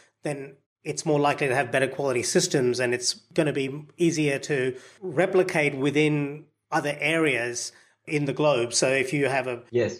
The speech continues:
Speaker 1: an operation in, in Australia, you can potentially replicate it more easily in America
Speaker 2: Well
Speaker 1: if you have good quality systems and a good model.
Speaker 2: Agreed. Well, like we were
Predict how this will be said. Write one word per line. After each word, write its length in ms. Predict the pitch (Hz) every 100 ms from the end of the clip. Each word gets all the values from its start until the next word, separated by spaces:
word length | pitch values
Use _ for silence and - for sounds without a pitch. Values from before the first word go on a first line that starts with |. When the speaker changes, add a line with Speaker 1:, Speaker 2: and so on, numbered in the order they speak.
| -
Speaker 1:
an 100 | 147
operation 460 | 151 147 156 151
in, 280 | 131 135 131
in 120 | 165 143
Australia, 480 | 127 220 208 147
you 180 | 139 139
can 140 | 139 127
potentially 380 | 151 180 180
replicate 440 | 131 151 147 - 135
it 100 | 131
more 180 | 139 139
easily 300 | 165 147 131
in 80 |
America 480 | 123 170 - 135 127 - -
Speaker 2:
Well 120 | 123
Speaker 1:
if 240 | 190 185 175
you 80 | 143
have 220 | 147 131
good 160 | 147
quality 320 | - 135 127 127
systems 480 | 165 - 139 127
and 120 | 127 123
a 60 |
good 240 | 120 143 127
model. 320 | 135 123 107 - _ _ _ _ _
Speaker 2:
Agreed. 440 | 131 123 147 135 147
Well, 100 | 175
like 240 | 170 151
we 60 | 151
were 200 | 147